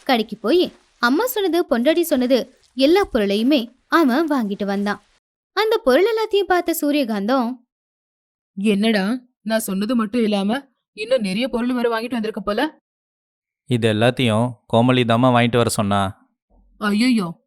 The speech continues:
Speaker 2: அவ சொன்னா நீ வாங்கிட்டு வந்துருவியா? ஏம்மா மருமவனே, கொஞ்சம் வெளியில வா."
Speaker 1: "என்னங்க அத்தை,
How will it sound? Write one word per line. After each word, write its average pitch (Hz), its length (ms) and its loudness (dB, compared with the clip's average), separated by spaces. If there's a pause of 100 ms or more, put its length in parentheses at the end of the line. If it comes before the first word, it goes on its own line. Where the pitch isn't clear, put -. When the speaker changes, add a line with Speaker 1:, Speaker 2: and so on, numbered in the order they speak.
(100)
Speaker 2:
அவ 214 220 2
சொன்னா 214 360 0 (140)
நீ 440 120 -12
வாங்கிட்டு 381 420 -4
வந்துருவியா? 180 420 -4 (420)
ஏம்மா 233 260 0
மருமவனே, 190 560 -4 (300)
கொஞ்சம் 208 300 -4
வெளியில 226 260 -2
வா." 202 160 0 (3250)
Speaker 1:
"என்னங்க 392 360 0
அத்தை, 247 260 0